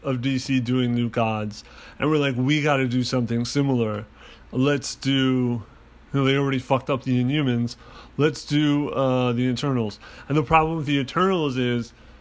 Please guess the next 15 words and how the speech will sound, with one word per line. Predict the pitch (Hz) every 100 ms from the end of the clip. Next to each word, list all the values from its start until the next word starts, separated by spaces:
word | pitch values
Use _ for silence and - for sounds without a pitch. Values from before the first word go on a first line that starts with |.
| - - -
they're | 170
not | 180 202 220
very | 156 190 185
well | 165 165 170
known, | 147 156 127 95 -
even | 180 202 196
in | 175 196 202
the | 175
comic | - 139 123
book | 110 113
world. | 110 101 - - - - - -
Uh, | 139 143 139
they | 151 151 127 - - -
haven't | - 151 170
had | 151 156 147 139 135